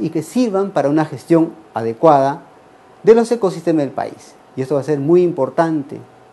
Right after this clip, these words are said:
para trabajar de manera complementaria con ellos y lograr lo que todos deseamos, una gestión sostenible de los humedales a lo largo de todo el territorio del Perú.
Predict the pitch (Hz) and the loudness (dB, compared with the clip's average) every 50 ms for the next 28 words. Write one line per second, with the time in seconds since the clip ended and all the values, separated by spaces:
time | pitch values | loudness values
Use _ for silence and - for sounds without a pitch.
0 | _ _ _ - 123 123 120 120 123 120 120 117 156 160 165 151 139 139 147 151 | _ _ _ -4 -4 -4 -2 -2 -4 -4 -2 -2 -2 0 0 -2 -2 -2 -2 -2
1 | 147 147 135 127 120 123 120 120 117 117 147 143 143 139 135 120 123 120 135 143 | -2 -4 -6 -4 -4 -4 -4 -4 -4 -2 0 0 2 2 0 -4 -6 -6 -6 -6
2 | 139 139 143 147 147 - - _ _ _ _ _ - - _ - 190 196 202 180 | -4 -4 -6 -6 -8 -12 -20 _ _ _ _ _ -20 -18 _ -4 -2 0 2 4
3 | 170 165 170 175 - - 180 - - - 147 147 - 139 - - 147 147 139 135 | 6 6 6 6 6 2 -2 -14 -10 -8 -6 -6 -6 -4 -2 0 2 2 2 0
4 | 135 120 - - 156 123 98 - - - - 123 117 120 117 - 120 117 - - | -4 -6 -2 0 0 0 0 -4 -12 -16 -12 -10 -10 -8 -10 -10 -14 -18 -8 -2
5 | - 165 165 170 175 - - - - - - - 180 170 170 170 165 151 160 165 | 0 0 0 0 -2 -8 -12 -20 -20 -20 -10 -6 -6 -6 -4 -4 -2 0 0 0
6 | 156 151 151 156 156 156 - - - - - _ - 170 185 190 185 185 185 170 | 0 0 -2 -4 -6 -8 -16 -20 -20 -20 -18 _ -2 0 2 2 0 0 -2 -2
7 | 156 143 147 147 139 135 135 139 143 143 - - - _ _ - - - - - | 0 0 2 2 2 0 -2 -6 -8 -10 -14 -20 -20 _ _ -20 -20 -10 -4 0
8 | 156 160 151 147 156 156 147 139 127 123 - 139 143 139 131 - 110 107 107 98 | 2 2 4 4 4 2 2 2 0 0 0 0 0 0 0 -4 -6 -6 -8 -10
9 | - - 120 113 113 113 113 - - - _ _ - 113 110 107 - 101 98 | -6 -6 -4 -2 -2 -4 -6 -8 -16 -20 _ _ -6 -6 -6 -4 -6 -8 -8